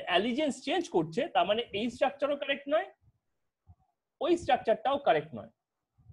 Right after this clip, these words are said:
Neither of these two structure is absolutely correct. So this is why we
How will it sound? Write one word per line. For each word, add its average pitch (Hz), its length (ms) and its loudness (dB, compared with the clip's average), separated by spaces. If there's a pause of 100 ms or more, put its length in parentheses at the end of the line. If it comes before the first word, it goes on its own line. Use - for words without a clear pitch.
(360)
Neither 233 400 6
of 277 60 2 (100)
these 247 160 -4 (100)
two 285 200 0
structure 196 400 0 (120)
is 381 100 -4 (1700)
absolutely 202 640 -6
correct. 220 300 -2 (1500)
So 196 60 -4 (180)
this 294 180 -2 (140)
is - 60 0 (160)
why 156 200 8 (600)
we 247 60 -4